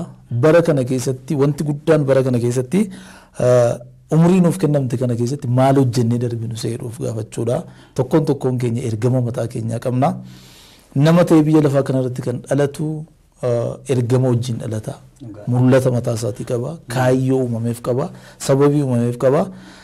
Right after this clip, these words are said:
Speaker 1: Eh, inni guddaan kennaa jireenya jedhamu kan Waaqayyo nuuf kenna kana tuun qisaasessiin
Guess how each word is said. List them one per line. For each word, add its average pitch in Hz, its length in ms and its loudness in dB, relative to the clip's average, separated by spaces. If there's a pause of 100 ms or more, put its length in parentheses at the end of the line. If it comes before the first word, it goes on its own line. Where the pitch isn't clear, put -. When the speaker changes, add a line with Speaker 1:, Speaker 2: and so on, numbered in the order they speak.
(340)
Speaker 1:
Eh, 127 200 2 (140)
inni 190 400 4
guddaan 185 520 2 (920)
kennaa 170 460 4
jireenya 156 400 4
jedhamu 131 260 2
kan 123 160 0
Waaqayyo 135 380 2
nuuf 135 200 -2
kenna 120 240 -2
kana 120 180 -2
tuun 127 200 -4
qisaasessiin 123 720 0